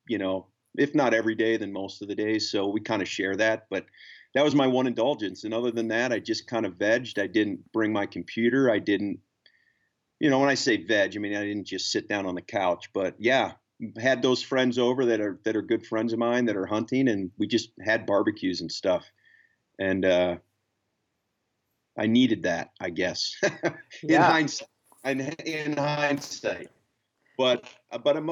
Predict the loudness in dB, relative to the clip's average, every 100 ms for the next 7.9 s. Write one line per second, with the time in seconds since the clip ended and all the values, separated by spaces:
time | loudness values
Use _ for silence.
0 | -2 -2 0 -4 -4 -2 0 0 0 2
1 | 2 0 -2 -6 -6 -4 -4 -2 -2 -2
2 | 0 0 0 0 0 2 2 0 -4 -8
3 | -6 -4 -6 -8 -12 _ _ _ _ _
4 | _ _ _ _ 6 6 6 2 0 2
5 | 4 6 6 4 2 0 6 8 6 4
6 | 4 4 2 6 6 6 6 6 4 2
7 | 0 2 4 8 8 6 4 4